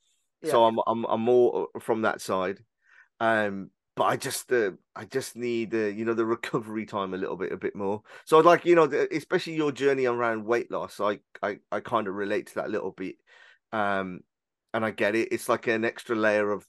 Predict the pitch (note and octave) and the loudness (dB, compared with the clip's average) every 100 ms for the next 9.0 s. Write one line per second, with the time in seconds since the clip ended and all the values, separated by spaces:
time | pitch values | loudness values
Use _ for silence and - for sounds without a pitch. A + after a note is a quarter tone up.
0 | _ - B2 G#2+ - G2+ F#2 G#2 F#2+ G2+ | _ -6 -2 -2 -4 -8 -2 -2 -2 -8
1 | F#2+ G2 F#2+ G#2 - - - E3+ E3 - | -10 -8 -8 -8 -14 -20 -2 4 4 4
2 | E3+ F3 C3+ - A2 - C#3+ C3+ A2 G2+ | 0 0 -2 -2 -2 2 6 6 6 2
3 | A#2+ C#3+ C3 A2+ - - A#2 A2 G#2 - | 4 2 2 -4 -8 0 2 2 -2 -4
4 | A#2 A2+ F#2 G2 - G#2+ A2 A2 A2 A#2 | 2 2 2 -2 -6 -6 0 0 2 0
5 | G2+ - - G#2+ G#2+ G2+ B2 B2+ _ _ | 0 -4 -8 -6 -4 2 2 2 _ _
6 | _ - C#3+ - _ _ - A2+ G#2+ F#2+ | _ -8 -6 -8 _ _ -2 0 0 -4
7 | - B2+ - - C3+ B2+ A#2 - - A#2+ | 0 0 0 -6 0 2 2 -2 0 2
8 | A2+ G#2 - _ - A#2+ - D3 C3+ | 2 -4 -12 _ -8 -8 -4 -2 -2